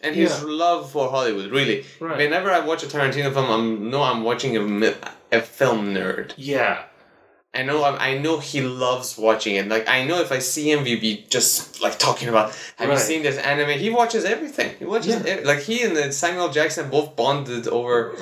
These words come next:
Speaker 1: he walked into Samuel, uh, they, they've known each other before, but, like,
Speaker 2: Yeah.
Speaker 1: he walked into the trailer and Samuel Jackson was watching a a Hong Kong action flick.
Speaker 2: As you do, yeah.
Speaker 1: Yeah.
Speaker 2: Yeah.
Speaker 1: And, like, they can both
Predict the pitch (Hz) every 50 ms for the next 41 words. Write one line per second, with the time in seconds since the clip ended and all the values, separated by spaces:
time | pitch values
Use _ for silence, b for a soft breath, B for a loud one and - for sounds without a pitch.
0 | B B B B B - - 143 135 127 110 - - 127 131 143 139 - - 165
1 | 160 160 151 156 160 139 131 127 - 151 143 147 143 135 135 117 - - - 120
2 | 131 143 139 113 113 107 98 95 113 117 107 123 135 139 135 135 147 165 190 202
3 | 190 170 143 160 151 147 147 131 123 127 - 160 143 123 123 117 117 120 113 131
4 | 127 117 107 - - 139 139 139 143 156 175 175 - 190 175 170 175 151 139 135
5 | - - 175 180 170 139 123 117 120 131 131 160 151 151 151 147 139 - 143 135
6 | 143 143 - 151 139 127 120 113 117 113 135 139 135 151 143 131 123 120 120 113
7 | 110 110 107 104 104 - B B B B B B - - 123 120 113 113 113 143
8 | 143 143 135 135 143 147 139 139 135 131 131 123 123 113 95 - - - 247 240
9 | - - 123 107 98 - 76 - - - - - - - - 254 269 240 240 240
10 | 196 151 131 135 156 151 170 190 214 185 202 214 220 202 151 - - - 190 175
11 | 156 113 117 139 147 - - B B B B - - 165 180 185 185 180 175 165
12 | 156 151 - 160 160 143 160 170 175 175 190 170 165 175 202 202 208